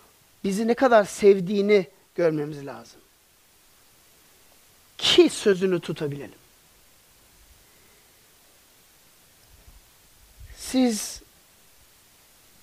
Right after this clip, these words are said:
buna inanıyor musunuz? Belki inanmıyorum diyorsunuz ama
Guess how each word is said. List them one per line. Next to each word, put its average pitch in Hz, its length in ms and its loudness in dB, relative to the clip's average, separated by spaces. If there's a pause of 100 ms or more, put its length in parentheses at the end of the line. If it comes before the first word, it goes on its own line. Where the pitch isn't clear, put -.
buna 220 200 2
inanıyor 208 340 4
musunuz? - 640 -12 (2500)
Belki 294 340 6
inanmıyorum 233 600 4
diyorsunuz 156 360 -10
ama 269 240 2